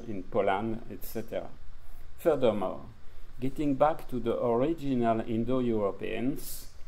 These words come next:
the common vocabulary for the various parts of CARTS is heterogeneous, while the most likely birthplace of the invention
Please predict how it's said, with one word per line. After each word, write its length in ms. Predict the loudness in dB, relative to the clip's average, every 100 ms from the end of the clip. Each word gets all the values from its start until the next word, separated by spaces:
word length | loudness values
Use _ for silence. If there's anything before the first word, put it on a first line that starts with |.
| -6 -8
the 60 |
common 460 | -4 0 4 4 2
vocabulary 760 | 0 -2 -2 0 4 6 4
for 220 | 0 -4 -2
the 160 | -2
various 400 | 2 2 2 -2 -2
parts 380 | 2 2 2 -6
of 240 | -6 2
CARTS 640 | 4 4 2 -4 -6 -8 -8 -10 -8 -4
is 300 | -2 -2 -4
heterogeneous, 1080 | -2 2 2 2 -2 -2 -2 -4 -4 -4 -4 -4 -2 -2 2
while 200 | 2 4
the 120 | 2
most 460 | 2 0 0 -4
likely 460 | 0 0 0 -4 -4
birthplace 920 | 2 2 2 -2 -4 -4 -4 -6 -4 -4
of 180 | -4 0
the 300 | 0 0 -2
invention 960 | -4 -2 0 0 -2 -6 -4 -2 -4